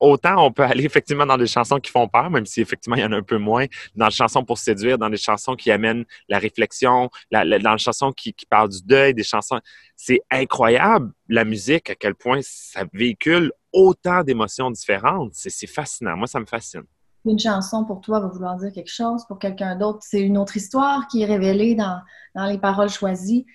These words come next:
Speaker 2: Je me, moi, j'ai toujours travaillé fort pour, je, je vais commencer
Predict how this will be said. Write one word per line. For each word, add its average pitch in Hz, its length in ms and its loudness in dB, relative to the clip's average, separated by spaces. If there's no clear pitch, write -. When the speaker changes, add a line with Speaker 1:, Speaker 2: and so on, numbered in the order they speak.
Speaker 2:
Je 214 140 4
me, 220 220 4
moi, 247 100 8
j'ai 233 180 6
toujours 269 380 4
travaillé 208 380 4
fort 240 360 0
pour, 226 320 2
je, 190 220 -8
je 190 120 0
vais 196 200 6
commencer 277 720 6